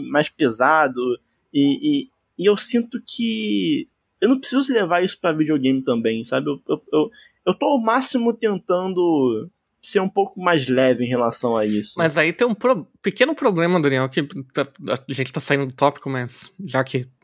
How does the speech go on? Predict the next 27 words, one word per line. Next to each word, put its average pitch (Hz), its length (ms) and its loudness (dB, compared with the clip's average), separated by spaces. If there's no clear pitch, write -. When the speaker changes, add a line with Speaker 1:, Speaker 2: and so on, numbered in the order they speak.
Speaker 2:
possibilitou 143 800 2
<laughs> - 80 -10
esse - 200 -4
Speaker 1:
Mas 123 80 -4
é - 0 -
Speaker 2:
diálogo, 269 320 6
eu 262 40 6
Speaker 1:
porque, 269 120 6
Speaker 2:
acho. 254 80 0
Speaker 1:
não, 285 120 4
mas 233 320 2
é, 202 320 0
é - 20 4
importante 220 520 2
porque - 240 -4
isso 202 320 0
vai 175 140 4
pautar 175 440 2
muito 160 280 0
da 175 80 4
nossa 185 160 2
opinião 165 600 2
do 151 140 2
resto 151 380 2
do 156 60 2
episódio 147 380 0
inteiro. 117 360 -4